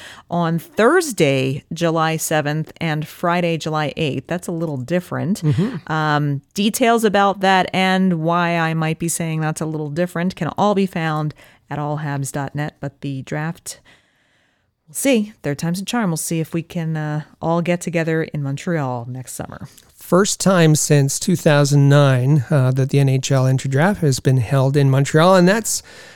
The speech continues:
Speaker 2: not only, um, uh, significant for, um, uh, Montreal and, and Canadiens fans, but it's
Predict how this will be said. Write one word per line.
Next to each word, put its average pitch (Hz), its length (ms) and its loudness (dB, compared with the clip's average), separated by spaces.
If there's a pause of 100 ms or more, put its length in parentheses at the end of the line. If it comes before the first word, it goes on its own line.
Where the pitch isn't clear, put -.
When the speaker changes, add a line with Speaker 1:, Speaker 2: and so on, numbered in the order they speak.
(120)
Speaker 2:
not 226 300 4
only, 165 460 6
um, 139 680 2 (800)
uh, - 240 -8 (240)
significant 160 720 4
for, 131 500 0
um, 127 420 0
uh, - 320 -8 (220)
Montreal 135 640 0
and, 135 160 2
and 135 240 -2
Canadiens 143 480 2
fans, 135 240 -2
but 165 180 -2
it's - 420 -4